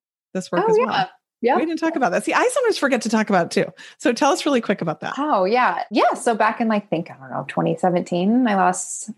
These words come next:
Speaker 2: thirty-five or forty pounds and, you know, using the same method that you did, Katrina. And,
Speaker 1: Mm-hmm.
Speaker 2: you know, it's the same stuff that we teach our clients and keeping it off. And so, yeah, I've kept it off this whole time. And I mean, my, my brain still offers me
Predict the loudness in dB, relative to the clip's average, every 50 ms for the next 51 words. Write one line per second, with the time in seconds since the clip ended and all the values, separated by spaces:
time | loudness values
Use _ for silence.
0 | _ -4 -2 0 0 0 2 2 2 2 2 2 0 2 2 2 2 2 0 -2
1 | -2 -2 0 0 0 0 2 2 2 2 2 2 0 -2 -6 _ _ _ _ _
2 | _ -2 0 2 4 4 4 4 4 4 2 2 2 0 0 0 2 2 0 2
3 | 0 0 0 0 0 0 0 2 2 0 0 -2 -6 -4 0 0 2 2 2 0
4 | 0 0 0 2 2 2 2 2 2 2 0 0 -2 -2 -4 -2 0 0 0 0
5 | -2 -4 -4 0 0 2 2 4 2 2 0 -2 _ _ _ _ _ _ _ _
6 | _ _ -6 -2 0 0 0 0 0 0 0 0 -2 0 -2 0 2 2 0 0
7 | 0 -2 0 0 2 2 2 0 2 0 0 0 -2 -4 -4 -2 -2 0 2 2
8 | 2 2 2 2 2 0 -4 -10 -6 -6 -4 0 2 2 2 2 0 -4 -10 -20
9 | -20 -20 _ _ _ _ _ _ _ 0 2 2 2 0 0 -2 -2 0 2 2
10 | 2 2 0 0 0 0 0 0 -2 -6 -14 -18 -18 -14 -6 0 2 2 2 2
11 | 0 0 0 2 2 2 2 2 2 2 0 0 0 0 0 0 0 0 0 0
12 | 0 -4 -8 -4 -2 0 0 2 2 2 0 0 0 -2 -2 0 0 2 2 0
13 | 0 2 0 0 0 0 0 0 2 2 2 2